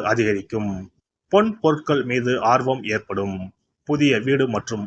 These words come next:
மனை வாங்குவது சார்ந்த எண்ணங்கள் கைகூடி வரும். மனதளவில் இருந்து வந்த குழப்பங்கள் நீங்கி தெளிவு பிறக்கும். புதிய முயற்சிகளில் மாறுபட்ட அனுபவம் ஏற்படும். மூத்த உடன்பிறப்புகளிடம் சூழ்நிலைக்கு ஏற்ப அனுசரித்து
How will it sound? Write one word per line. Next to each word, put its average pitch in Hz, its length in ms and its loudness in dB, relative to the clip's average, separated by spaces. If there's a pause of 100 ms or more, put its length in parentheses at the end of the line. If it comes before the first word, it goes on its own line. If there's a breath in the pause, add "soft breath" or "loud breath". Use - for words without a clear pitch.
மனை 120 240 -2
வாங்குவது 107 580 -2
சார்ந்த 110 340 2
எண்ணங்கள் 135 560 0
கைகூடி 110 360 -2
வரும். 95 320 -4 (560)
மனதளவில் 117 580 2
இருந்து 117 300 0
வந்த 104 220 -2
குழப்பங்கள் 110 600 -2
நீங்கி 113 400 -2
தெளிவு 120 300 -2
பிறக்கும். 95 520 -4 (680)
புதிய 202 280 6
முயற்சிகளில் 131 600 2
மாறுபட்ட 131 580 2
அனுபவம் 127 560 0
ஏற்படும். 101 500 -4 (560)
மூத்த 151 360 2
உடன்பிறப்புகளிடம் 120 880 -2
சூழ்நிலைக்கு 151 680 0
ஏற்ப 117 380 -4
அனுசரித்து 139 500 0